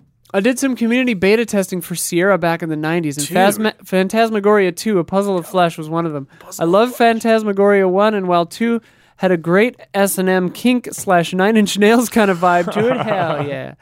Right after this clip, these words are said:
Speaker 1: Mechanically, it was the height of the obtuse point and click. "Oh, you didn't look at the picture three times in chapter two? Now you can't open a door in chapter six,
Speaker 2: <laughs>
Speaker 1: lol."
Speaker 2: That's
Speaker 1: Also
Speaker 2: the
Speaker 1: Mortal
Speaker 2: worst.
Speaker 1: Kombat. Yeah.
Speaker 2: Hell yeah.
Speaker 1: Hell yeah.
Speaker 2: Hell yeah, Tokyo
Speaker 1: Hell
Speaker 2: Slam.
Speaker 1: yeah.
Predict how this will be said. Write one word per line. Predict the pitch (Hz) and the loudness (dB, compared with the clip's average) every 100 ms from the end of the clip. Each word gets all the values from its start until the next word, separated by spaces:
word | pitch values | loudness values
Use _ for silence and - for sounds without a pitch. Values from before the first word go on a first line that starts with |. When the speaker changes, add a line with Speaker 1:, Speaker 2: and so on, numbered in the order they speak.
| - _ - | -20 _ -8
Speaker 1:
Mechanically, | 180 240 254 254 233 214 | -2 2 2 2 2 2
it | 202 | 0
was | 185 175 | -2 -2
the | 165 | -2
height | 170 202 208 | 0 0 0
of | 196 170 | -2 -2
the | 170 - | -4 0
obtuse | 185 190 185 196 180 160 - _ _ | 0 0 -2 -4 -4 -6 -16 _ _
point | - 185 | 0 0
and | 180 | 0
click. | - 175 147 - _ _ _ _ | -2 0 0 -6 _ _ _ _
"Oh, | 202 196 | 4 4
you | 156 170 | 2 0
didn't | 180 208 208 | 0 0 0
look | 208 | 0
at | 233 | -2
the | 208 | -4
picture | - 196 - 226 | -4 -6 -2 -4
three | 208 - 214 | -4 -2 -2
times | 214 175 185 208 214 | -2 -2 0 0 0
in | 196 | -2
chapter | 190 196 190 | 0 0 -2
two? | 175 196 202 233 - _ | -4 -2 -2 -2 -6 _
Now | 190 190 | 0 2
you | 233 220 | 2 0
can't | 226 220 | -2 0
open | 208 190 202 | 0 0 0
a | 190 | 0
door | 180 190 | 2 2
in | 185 | 0
chapter | 170 185 175 180 | 0 0 0 -4
six, | 165 220 185 165 | -4 -4 -4 -6
Speaker 2:
<laughs> | 165 | -4
Speaker 1:
lol." | 147 147 165 190 | 0 2 2 2
Speaker 2:
That's | 180 131 - 143 - 143 | -2 -10 -12 -14 -14 -12
Speaker 1:
Also | 151 202 190 | 0 2 2
Speaker 2:
the | 190 | 2
Speaker 1:
Mortal | 180 180 | 2 2
Speaker 2:
worst. | 165 160 151 | 0 -4 -6
Speaker 1:
Kombat. | 151 - _ _ _ _ _ _ | -12 -18 _ _ _ _ _ _
Yeah. | 185 165 160 196 _ | -2 -2 -2 -10 _
Speaker 2:
Hell | 170 147 | 0 2
yeah. | 131 | 4
Speaker 1:
Hell | 277 185 | 4 2
yeah. | 156 147 147 - _ _ | 0 -4 -8 -14 _ _
Speaker 2:
Hell | - 247 214 180 | 0 2 4 2
yeah, | 156 143 | 0 -2
Tokyo | - 156 156 | -6 -8 -4
Speaker 1:
Hell | 285 277 214 | 0 2 2
Speaker 2:
Slam. | 190 170 | 0 -2
Speaker 1:
yeah. | 160 147 139 | -4 -4 -8